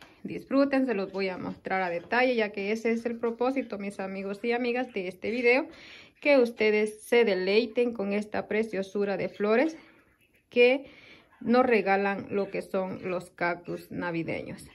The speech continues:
Observen qué preciosas flores, muy lindas, muy hermosas. Este se ve así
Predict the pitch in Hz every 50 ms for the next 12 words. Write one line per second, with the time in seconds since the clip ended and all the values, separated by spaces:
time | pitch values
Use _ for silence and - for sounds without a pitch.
0 | _ _ - _ _ - - _ _ _ _ _ - - - - - - 254 262
1 | 262 262 269 262 - - _ _ - _ _ _ _ _ _ _ _ - - 233
2 | 233 233 233 233 - - 196 190 196 190 - _ - 202 202 196 196 190 - -
3 | - - - 233 240 240 247 247 247 247 247 247 - 214 202 214 226 220 220 226
4 | 233 247 262 277 269 262 262 254 262 - 233 208 202 190 185 196 208 226 247 269
5 | 269 - - - 175 - - - - - - - - - - - _ - - -
6 | 208 226 226 226 233 214 202 208 208 196 190 196 202 196 180 185 185 - - 262
7 | 269 302 320 320 -